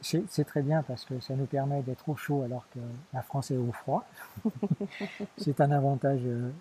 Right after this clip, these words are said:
à ce niveau-là. Et puis, d'un autre côté, ça me, ça m'a permis de, de, de reprendre contact avec, euh, tous,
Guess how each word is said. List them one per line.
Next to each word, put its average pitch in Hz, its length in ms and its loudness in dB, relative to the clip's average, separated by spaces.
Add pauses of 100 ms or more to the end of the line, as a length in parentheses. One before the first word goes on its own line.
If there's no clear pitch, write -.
(120)
à 113 80 -4
ce - 100 -12
niveau-là. 127 400 -2 (720)
Et 160 40 -4
puis, 156 500 4
d'un 165 220 6
autre 175 160 4
côté, 170 340 4
ça 147 240 0
me, 139 280 2
ça - 140 -2
m'a 147 140 2
permis 156 340 4
de, 131 300 2
de, 127 140 -2
de 147 180 -2
reprendre 143 420 0
contact 139 500 0
avec, 127 380 -4
euh, 117 220 -6 (880)
tous, 127 380 2